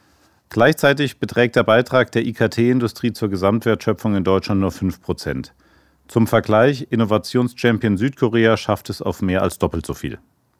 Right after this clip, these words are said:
Ähnliches Bild bei dem Anteil der I-K-T-Forschungsausgaben an den Gesamtausgaben der deutschen Wirtschaft. Hier liegen wir bei zwanzig Prozent.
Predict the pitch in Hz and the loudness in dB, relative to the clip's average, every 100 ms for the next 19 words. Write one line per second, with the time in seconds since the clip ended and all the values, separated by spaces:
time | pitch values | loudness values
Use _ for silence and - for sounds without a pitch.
0 | _ 113 131 131 123 - 127 120 - 113 | _ 2 4 2 0 2 2 2 2 4
1 | 107 107 104 - 110 113 110 104 98 - | 4 2 0 0 0 2 0 2 0 -2
2 | 104 110 101 98 87 110 123 - 123 - | -4 -4 -2 -4 -2 2 2 0 -4 -2
3 | 113 - 110 107 110 98 92 85 85 95 | -4 0 2 2 0 -2 -4 -2 0 0
4 | 131 135 120 - 120 117 113 104 110 107 | 0 -2 -4 0 2 2 -2 0 -2 0
5 | 113 104 110 - 113 - - _ _ _ | -2 0 0 0 -2 -4 -20 _ _ _
6 | _ _ _ 123 113 117 113 101 98 87 | _ _ _ 4 6 4 4 4 2 2
7 | 107 135 147 - - 127 127 123 131 - | 0 0 -2 -6 -6 0 2 4 2 -4